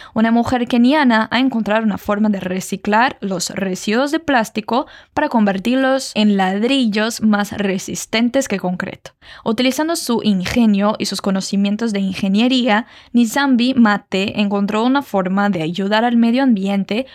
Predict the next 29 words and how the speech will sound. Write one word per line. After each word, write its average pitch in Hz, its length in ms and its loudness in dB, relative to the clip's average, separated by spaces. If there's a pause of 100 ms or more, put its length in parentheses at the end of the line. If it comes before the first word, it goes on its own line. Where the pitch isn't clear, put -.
(140)
convirtiendo 262 840 0
los 190 220 -4
residuos 214 500 -2
de 269 80 -2
plástico 214 540 -2
en 190 60 0
materiales 208 580 -2
de 214 100 -4
construcción. - 680 -6 (400)
En 208 140 2
dos 202 220 0
mil 277 220 2
diecisiete, 311 960 0
Mate 214 400 2
abrió 220 460 0
una 196 220 0
fábrica 277 520 0
en 208 200 2
Nairobi 247 580 0
llamada 233 500 0 (100)
Genge 269 640 0 (220)
Makers, 208 840 0 (320)
donde 208 200 0
los 214 140 0
trabajadores 202 720 0
cogen 226 480 0
residuos 190 540 -2
de 185 80 -4
plástico, 302 680 -2